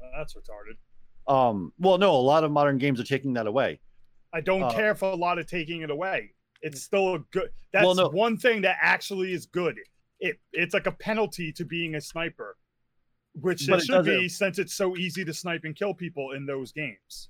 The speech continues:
Speaker 3: Mm-hmm.
Speaker 1: There should be a penalty because of how easy it is to kill people with a sniper rifle in Call of Duty.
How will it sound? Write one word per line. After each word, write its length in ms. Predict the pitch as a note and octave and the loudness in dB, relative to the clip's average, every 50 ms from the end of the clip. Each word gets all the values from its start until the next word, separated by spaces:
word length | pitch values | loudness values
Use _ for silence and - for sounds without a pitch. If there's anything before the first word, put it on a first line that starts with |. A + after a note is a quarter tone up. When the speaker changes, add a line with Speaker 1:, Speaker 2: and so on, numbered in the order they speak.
| - - | -16 -14
Speaker 3:
Mm-hmm. 240 | A2+ A2 A#2 G#2+ A2+ A2+ _ _ _ - - - - - - - - - - - - - | -14 -12 -12 -14 -16 -18 _ _ _ -20 -20 -16 -16 -14 -14 -14 -16 -18 -18 -18 -8 -4
Speaker 1:
There 140 | F#3 F3 D#3 | -2 -2 -2
should 260 | - - G3+ F#3+ D3+ | 0 0 0 0 2
be 160 | - G3 F#3+ | 2 2 2
a 120 | F3+ F3 E3 | 2 2 0
penalty 560 | - - F#3+ G3 G3 F#3+ F3 - - E3 D#3 | -4 -4 -4 -2 -2 -2 -4 -6 -8 -8 -8
because 320 | B2+ C#3+ C3 - - D3+ | -8 -8 -8 -8 -8 -8
of 80 | E3 C#3+ | -6 -4
how 120 | D#3 D#3 C#3+ D3 | -4 -6 -6 -6
easy 320 | D#3 E3 E3 C3+ D3+ D3+ | -8 -10 -8 -8 -8 -6
it 80 | D3 C#3 | -6 -6
is 180 | C#3+ C#3 - - | -6 -8 -10 -12
to 80 | C#3+ | -18
kill 220 | C#3+ - - E3 D#3 | -16 -10 -6 -6 -6
people 360 | - D3+ C#3+ - - B2+ A#2+ | -6 -6 -10 -8 -8 -10 -8
with 140 | A2+ B2+ B2 B2 | -8 -8 -10 -10
a 80 | A#2+ | -10
sniper 300 | - - D3 C3+ - C3+ | -10 -10 -12 -10 -8 -6
rifle 320 | A#2+ A2+ A2 - - A#2+ A#2 | -6 -6 -6 -8 -12 -14 -14
in 80 | A#2 G#2 | -12 -12
Call 220 | B2 B2 A#2 A2+ | -10 -8 -8 -8
of 60 | A2+ | -10
Duty. 200 | - B2+ A2+ - | -12 -14 -16 -18